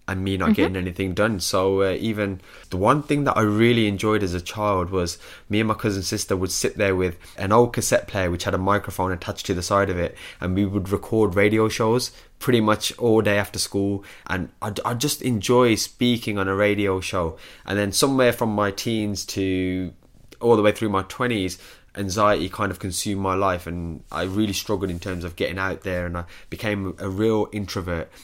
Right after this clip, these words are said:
Speaker 1: And it's only until literally this year, as we mentioned before we started this podcast, where I thought,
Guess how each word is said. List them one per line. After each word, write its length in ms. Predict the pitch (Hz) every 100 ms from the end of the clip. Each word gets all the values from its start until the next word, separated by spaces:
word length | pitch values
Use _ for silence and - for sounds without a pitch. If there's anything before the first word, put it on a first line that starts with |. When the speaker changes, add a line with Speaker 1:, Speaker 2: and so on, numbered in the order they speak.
| - -
Speaker 1:
And 220 | 92 - -
it's 140 | 104 -
only 320 | 127 123 113
until 300 | 104 - 101
literally 400 | 101 110 - 92
this 200 | 95 -
year, 220 | 104 92
as 240 | 85 90
we 180 | 98 92
mentioned 440 | 87 95 92 92 87
before 200 | 90 95
we 80 |
started 240 | 90 92 78
this 100 | 90
podcast, 360 | 110 - 98
where 80 | 95
I 40 | 90
thought, 260 | 98 87